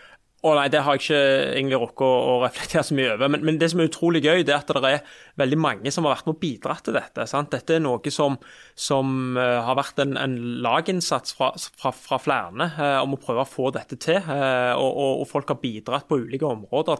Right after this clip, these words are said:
Trenerteamet har jo solgt inn sine tanker til Slatko ved flere anledninger. Eh, det har liksom vært en sånn en fellesskapsfølelse at dette lever litt på siden, dette holder vi litt sånn på med uten at det påvirker det daglige, og så håper vi skal få det til. Og det er klart at det er veldig tilfredsstillende etter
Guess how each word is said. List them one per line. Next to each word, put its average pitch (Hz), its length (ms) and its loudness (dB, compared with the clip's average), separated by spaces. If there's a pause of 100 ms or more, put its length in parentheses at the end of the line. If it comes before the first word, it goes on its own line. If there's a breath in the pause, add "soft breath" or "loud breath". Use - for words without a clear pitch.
Trenerteamet 135 640 -2
har 131 160 2
jo 135 60 0 (500 loud breath)
solgt 135 320 0
inn 151 240 2
sine 127 320 -4
tanker 127 400 -4
til 135 80 -4
Slatko 131 400 -4
ved 123 80 -2
flere 113 320 -4
anledninger. 147 720 0 (320 loud breath)
Eh, 123 240 2
det 139 160 4
har 135 160 2
liksom 143 160 0
vært 127 320 0
en 143 80 -4
sånn 135 160 0
en 123 160 -2 (240)
fellesskapsfølelse 131 880 0
at 123 160 -8
dette 139 320 0 (240)
lever 139 480 2
litt 165 160 -4
på - 80 -4
siden, 208 400 2 (160)
dette 165 400 4
holder 156 240 2
vi 156 140 2
litt - 180 -10
sånn 160 340 2
på 147 220 2
med 170 400 4
uten 147 180 -4
at 156 220 -4
det 143 160 6
påvirker 151 320 2
det 139 80 0
daglige, 135 400 2
og 269 80 0
så 151 100 -4
håper 135 220 0
vi 135 80 -4
skal 139 160 -4
få 139 80 2
det 147 80 0
til. - 60 6
Og - 480 -4
det - 80 -4
er - 60 0
klart 151 160 0
at - 20 -4
det 139 80 2
er 123 60 -4
veldig 120 180 -4
tilfredsstillende 139 800 0
etter 127 840 2